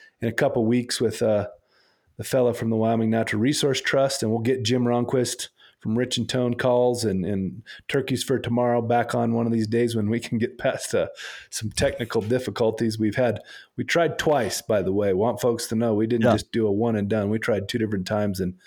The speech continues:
Speaker 1: just couldn't quite get it done. But, uh, we will make
Speaker 2: Probably
Speaker 1: it
Speaker 2: my
Speaker 1: happen.
Speaker 2: fault for, probably my fault for trying to do it immediately after duck season closed.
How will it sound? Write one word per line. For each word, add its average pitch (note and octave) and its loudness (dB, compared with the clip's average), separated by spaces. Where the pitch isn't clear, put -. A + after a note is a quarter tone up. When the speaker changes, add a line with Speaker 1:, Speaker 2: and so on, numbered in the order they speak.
Speaker 1:
just - -8
couldn't G#2+ -2
quite G#2 0
get A2 0
it F#2 -2
done. F#2 0
But, - -2
uh, F2 0
we B2 0
will B2+ 4
make A#2+ 4
Speaker 2:
Probably F#3 8
Speaker 1:
it A2 6
Speaker 2:
my C3+ 8
Speaker 1:
happen. D3+ 4
Speaker 2:
fault B2+ 6
for, G#2 0
probably F3 6
my A#2+ 6
fault A2 4
for G#2 -2
trying A2+ 2
to G2+ 2
do G#2 4
it G2 2
immediately G2+ 4
after F#2+ 2
duck F#2+ 0
season F2 -2
closed. - -2